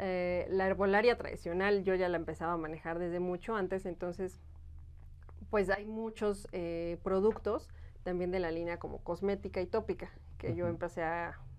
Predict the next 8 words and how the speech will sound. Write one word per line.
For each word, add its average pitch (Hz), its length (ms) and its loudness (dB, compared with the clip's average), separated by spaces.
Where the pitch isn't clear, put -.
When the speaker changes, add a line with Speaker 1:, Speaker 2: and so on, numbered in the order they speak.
Speaker 1:
pues, 185 180 0
a 180 240 6
formular 233 560 8
y 226 60 4
elaborar, 151 420 0
¿no? 196 160 -4
Entonces, 247 580 6
ya 220 380 8